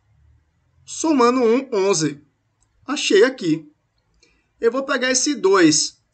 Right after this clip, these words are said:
vou multiplicar por onze e vou somar um. Duas vezes onze,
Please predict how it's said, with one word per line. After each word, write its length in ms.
vou 180
multiplicar 1120
por 180
onze 480
e 40
vou 180
somar 360
um. 320
Duas 400
vezes 440
onze, 460